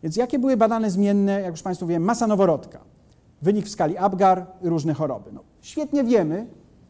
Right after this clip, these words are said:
że wszyscy się chwalą, jak duży był nasz bobas, który się urodził, prawda? Prawda? „The doctors and nurses all said he was the heaviest newborn they've ever seen”. Prawda? Faktycznie nie tylko kobiety, ale mężczyźni też się chwalą, jaki to był duży,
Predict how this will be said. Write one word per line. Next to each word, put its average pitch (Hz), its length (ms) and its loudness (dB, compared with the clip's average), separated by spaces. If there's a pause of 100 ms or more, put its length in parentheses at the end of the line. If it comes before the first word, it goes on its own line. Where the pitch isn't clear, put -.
(160)
że 180 420 -2 (120)
wszyscy 208 360 -4
się 196 120 -4
chwalą, 190 300 0
jak 175 220 0
duży 170 280 0
był 165 220 0
nasz 156 200 -2
bobas, 170 340 0
który 143 160 -6
się 165 140 -6
urodził, 151 320 -4
prawda? 156 400 -14 (360)
Prawda? 185 380 -10
„The 160 60 -4
doctors 208 380 0
and 190 100 0
nurses 202 380 -4
all 196 180 0
said 180 360 -2
he 190 160 -4
was 160 220 0
the 165 100 -6
heaviest 196 540 -8
newborn 180 360 -2
they've 151 220 -6 (160)
ever 160 260 -6
seen”. 139 280 -10 (260)
Prawda? 175 200 -10
Faktycznie 185 540 -6 (680)
nie 170 140 -2
tylko 185 180 -4
kobiety, 233 320 0
ale 165 80 -2
mężczyźni 165 380 -2
też 160 140 -6
się 151 120 -8
chwalą, 165 200 -4
jaki 156 200 -6
to 156 100 -2
był 156 140 -2
duży, 147 400 -4